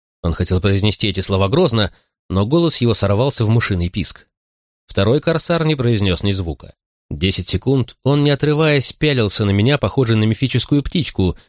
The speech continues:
загипнотизированную взглядом кобры. Затем, по-прежнему молча, бросился в заднюю комнату. Мгновение спустя оттуда раздался такой вопль,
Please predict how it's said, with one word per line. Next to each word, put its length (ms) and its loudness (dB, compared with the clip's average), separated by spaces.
загипнотизированную 1160 2
взглядом 520 0
кобры. 480 -2
Затем, 400 0
по-прежнему 540 0
молча, 480 0
бросился 480 0
в 60 -2
заднюю 360 2
комнату. 560 -6
Мгновение 560 2
спустя 460 -2
оттуда 280 -2
раздался 460 0
такой 220 0
вопль, 380 0